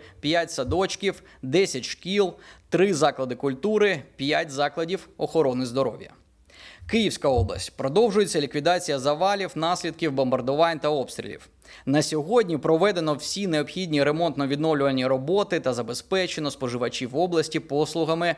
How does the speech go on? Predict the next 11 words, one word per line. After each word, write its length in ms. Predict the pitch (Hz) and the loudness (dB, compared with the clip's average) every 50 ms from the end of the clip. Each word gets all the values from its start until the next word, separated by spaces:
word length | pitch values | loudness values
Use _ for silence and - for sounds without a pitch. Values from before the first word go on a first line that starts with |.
| - - - - - - | -4 -18 -20 -20 -10 -6
з 100 | 131 127 | -4 0
водопостачання 1040 | 127 151 160 151 143 123 - 120 - - 120 117 - 170 165 170 175 175 170 175 175 - | 2 4 4 4 4 0 -2 -4 -4 -6 -6 -2 0 0 0 0 0 -2 -4 -4 -4 -2
та 280 | - 131 123 131 147 143 - - - - | 0 0 0 0 -2 -4 -10 -20 -12 -6
відведення. 640 | 123 139 139 135 131 120 110 110 113 110 107 87 65 - _ _ _ _ - - - - - - | -4 -2 0 2 2 0 0 -2 -8 -10 -10 -14 -16 -18 _ _ _ _ -20 -20 -20 -20 -10 -2
На 160 | 131 135 143 143 | 2 4 4 4
жаль, 260 | 135 180 208 226 214 | 4 2 2 2 0
ще 280 | - - - 208 214 | -4 -4 -2 -2 -2
трапляються 580 | 202 - 160 - 165 165 160 156 139 - - 135 | 0 0 -2 0 0 0 0 0 -2 -6 -8 -8
прикрі 420 | - - 170 165 - 139 135 120 | -6 -4 -4 -4 -2 -2 -2 -2
випадки 600 | 120 123 165 208 196 190 180 175 - - 175 156 | 0 0 0 0 2 0 -2 -2 -2 -2 -2 0
мародерства 840 | 139 131 127 123 127 123 127 160 165 170 170 - - - 170 165 160 | 0 0 0 0 -2 0 2 2 2 2 0 -2 0 0 2 2 0